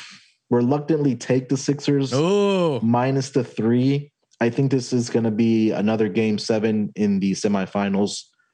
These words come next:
Speaker 1: for the, uh, second round, or yeah, sorry, the second round of the Eastern Conference Finals, or sorry, second round. Uh, we'll have two game sevens. Uh, I have faith that Tobias Harris will bounce back.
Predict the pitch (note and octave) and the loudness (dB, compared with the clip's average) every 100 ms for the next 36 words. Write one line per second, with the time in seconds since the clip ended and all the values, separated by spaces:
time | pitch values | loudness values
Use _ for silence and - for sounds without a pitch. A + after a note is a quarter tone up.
0 | _ _ - A2+ A2+ G#2 F#2+ G2+ G2 F#2+ | _ _ -4 0 2 0 0 0 2 0
1 | F#2+ F2 F2+ F2 - G2 F#2+ F#2+ F#2+ - | 0 0 0 -2 -4 -4 -2 -2 -2 -4
2 | F2+ E2+ G#2+ - G#2+ F#2 A2 - G2+ G2 | -6 -2 -2 0 -2 -2 -4 -2 -2 -2
3 | F#2 G2 C#3+ F2 F2 - A2+ G2 F2+ - | -2 -4 -4 -4 -4 -2 -2 -2 -4 -6
4 | - A2 A2 E2 - A2+ G#2 A2+ B2 G2+ | -4 -2 -2 -4 -4 -4 0 0 0 -2
5 | F#2 _ - - - G#2+ G#2 A2+ B2+ A#2+ | -6 _ -20 -18 -4 -2 0 0 0 -2
6 | - A#2+ A2+ G2 A2 G2+ G2 F2+ F#2+ F#2+ | -2 0 -2 -2 -2 -2 0 0 0 0
7 | G2+ G#2+ G#2+ - A2 G#2+ - G2 - G2 | -2 0 -2 -2 -2 -2 -2 -4 -2 -2
8 | F#2+ - G#2+ G2+ F#2+ G2 G2 - G#2+ A2 | -2 -2 -2 -2 -2 -2 -2 -2 -2 -2
9 | G#2+ | -4